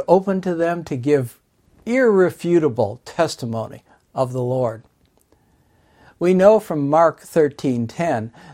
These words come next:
that the s-, the scriptures they would write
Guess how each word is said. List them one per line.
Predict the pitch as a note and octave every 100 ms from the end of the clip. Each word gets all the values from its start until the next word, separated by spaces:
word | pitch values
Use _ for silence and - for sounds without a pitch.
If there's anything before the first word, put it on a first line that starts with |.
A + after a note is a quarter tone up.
| -
that | E3 E3
the |
s-, | D#3+ - - _ _ _ -
the | D#3+
scriptures | D3 - G3 A#3 - D3+ D3 - - - -
they | E3
would | E3 D#3+
write | C3+ C#3+ F#3 D#3 -